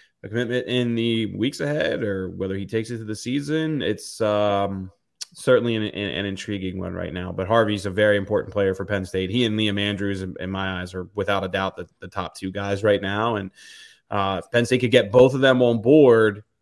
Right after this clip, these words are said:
um, you know, it, I think it would have a big impact on who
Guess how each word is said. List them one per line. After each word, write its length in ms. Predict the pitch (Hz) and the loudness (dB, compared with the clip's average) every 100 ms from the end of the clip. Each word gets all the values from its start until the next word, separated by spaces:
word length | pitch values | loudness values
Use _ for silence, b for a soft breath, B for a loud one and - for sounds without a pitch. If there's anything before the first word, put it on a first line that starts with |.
| _ | _
um, 560 | 107 101 95 95 92 90 _ _ - | -8 -6 -4 -6 -8 -10 _ _ -8
you 120 | 117 | -6
know, 80 | - _ _ _ | -6 _ _ _
it, 160 | 120 113 | -4 -2
I 100 | 113 | -2
think 140 | 120 | -2
it 40 | 113 | -2
would 80 | |
have 120 | 120 110 | -2 2
a 40 | |
big 200 | 117 143 | 4 4
impact 440 | 131 120 113 110 | 4 0 -2 0
on 120 | 113 104 | 0 0
who 440 | 117 113 107 90 | -2 -4 -4 -10